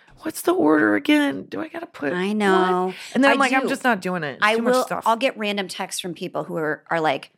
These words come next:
Speaker 2: they'll send me a picture of a part of their face and go like, "What do I need?"
Speaker 1: Yeah.
Speaker 2: And a lot of
Speaker 1: You like that
Speaker 2: I
Speaker 1: stuff.
Speaker 2: do.
Speaker 1: It's
Speaker 2: And
Speaker 1: fun.
Speaker 2: so much of the time,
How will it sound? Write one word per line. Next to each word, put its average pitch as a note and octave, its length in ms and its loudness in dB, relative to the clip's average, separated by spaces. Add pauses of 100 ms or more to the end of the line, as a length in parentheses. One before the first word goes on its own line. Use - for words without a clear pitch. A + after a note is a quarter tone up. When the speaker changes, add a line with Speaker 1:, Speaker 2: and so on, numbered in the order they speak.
(340)
Speaker 2:
they'll F#3+ 200 4
send F#3+ 280 0
me F#3+ 100 4
a F3+ 40 2
picture F#3 440 0
of E3+ 200 2
a F3+ 60 -10
part E3+ 240 0
of D#3 60 0
their C#3+ 120 2
face C#3+ 260 -2
and E3 100 -2
go C3+ 60 0
like, C#3 180 0
"What E3+ 200 2
do E3 120 -2
I D#3 100 0
need?" C#3+ 400 -6
Speaker 1:
Yeah. A3+ 340 4
Speaker 2:
And B3+ 220 2
a B3+ 60 4
lot A3+ 220 2
of C4+ 120 -8
Speaker 1:
You D#4+ 180 2
like D4+ 260 0
that F3 240 2
Speaker 2:
I A3 100 2
Speaker 1:
stuff. A3 100 -6
Speaker 2:
do. G#3 300 -4
Speaker 1:
It's G#3+ 160 -2
Speaker 2:
And G#3 80 -6
Speaker 1:
fun. C4 220 4
Speaker 2:
so A#3 200 -4
much C4 220 -4
of A#3 40 -10
the A#3 80 -2
time, F3 440 -2